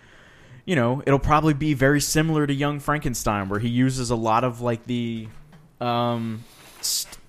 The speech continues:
the, you know, it's very affectionate towards, like, the Dracula movies, et cetera, et cetera. But then it's, like, just not that. It's very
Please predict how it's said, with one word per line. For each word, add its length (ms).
the, 160
you 100
know, 160
it's 120
very 460
affectionate 600
towards, 300
like, 140
the 80
Dracula 480
movies, 640
et 80
cetera, 320
et 60
cetera. 680
But 160
then 220
it's, 200
like, 220
just 340
not 400
that. 340
It's 160
very 680